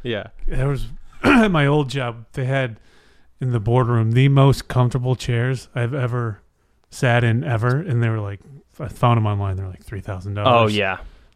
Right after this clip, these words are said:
Speaker 1: They're just fucking ridiculous. But I was trying to, like, look ones that, I was trying to find ones that looked like those,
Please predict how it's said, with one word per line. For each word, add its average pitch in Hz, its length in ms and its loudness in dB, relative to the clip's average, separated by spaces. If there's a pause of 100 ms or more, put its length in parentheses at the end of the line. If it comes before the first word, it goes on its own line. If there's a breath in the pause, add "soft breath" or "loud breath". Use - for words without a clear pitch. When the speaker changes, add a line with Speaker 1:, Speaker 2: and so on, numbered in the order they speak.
(120)
Speaker 1:
They're 117 80 -10
just 104 160 -12
fucking 113 280 -2
ridiculous. 110 560 0
But 123 160 -2
I 131 120 -2
was 123 120 0
trying 131 200 4
to, 117 80 0
like, 107 160 -4
look 107 240 -4
ones 107 200 -2
that, 117 220 -6
I 156 120 4
was 160 120 2
trying 190 160 4
to 143 60 4
find 135 240 6
ones 127 140 2
that 110 120 -4
looked 110 220 -6
like 104 160 -8
those, 110 260 -6